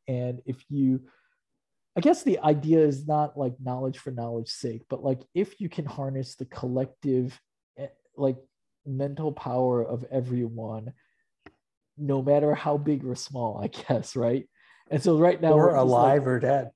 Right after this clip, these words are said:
Speaker 1: Yeah, or alive or dead, then we could find ways to solve problems or take actions on the things that require solving problems, take action. And we see, like, small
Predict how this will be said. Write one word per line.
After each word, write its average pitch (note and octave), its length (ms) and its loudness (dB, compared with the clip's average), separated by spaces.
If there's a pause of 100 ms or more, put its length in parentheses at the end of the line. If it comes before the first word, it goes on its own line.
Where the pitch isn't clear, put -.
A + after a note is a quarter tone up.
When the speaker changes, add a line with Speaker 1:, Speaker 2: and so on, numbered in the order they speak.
Speaker 1:
Yeah, D#3+ 160 6
or F3 320 4
alive D3 440 2
or C#3 120 -6
dead, D3 520 -2 (640)
then D#3 680 -2
we D#3 220 -8
could C3+ 600 -4 (220)
find D3 560 -8
ways C3 320 -2
to - 80 -14
solve B2+ 360 -6
problems B2+ 560 -8
or C3+ 80 -10
take C3 380 -8
actions B2+ 640 -10 (120)
on B2 140 -10
the B2 80 -16
things B2+ 460 -14
that B2 300 -10
require B2 800 -8 (200)
solving C3 360 -12
problems, A#2+ 480 -12
take B2+ 220 -16
action. B2 400 -12
And - 500 -14
we F3+ 60 -2
see, D#4 240 2
like, F3 240 -2
small E3 1080 -8